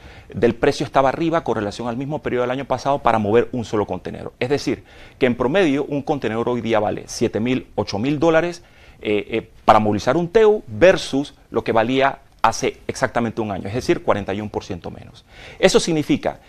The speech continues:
que de quince o veinte por ciento del valor del precio de un producto terminado puesto en un mercado de consumo, se pudo haber incrementado potencialmente hasta cuatrocientos por ciento.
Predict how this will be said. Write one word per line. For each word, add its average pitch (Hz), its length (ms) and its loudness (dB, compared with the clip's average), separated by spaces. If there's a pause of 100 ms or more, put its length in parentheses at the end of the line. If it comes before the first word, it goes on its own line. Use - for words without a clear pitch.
(180)
que 127 360 4
de 113 240 -2
quince 247 380 2
o 202 40 6
veinte 185 280 0
por 127 160 -2
ciento 113 340 -2
del 98 120 2
valor 131 340 4
del 143 160 0
precio 120 340 -2
de 107 80 -2
un 147 100 -2
producto 165 480 -2
terminado 104 440 -2
puesto 135 320 0
en 143 40 -4
un 143 80 -6
mercado 135 380 0
de 123 80 0
consumo, 240 520 -6 (300)
se - 200 4
pudo 254 280 6
haber 127 160 6
incrementado 98 640 0
potencialmente 151 800 0
hasta - 380 2
cuatrocientos 104 560 0
por - 160 -8
ciento. - 260 -14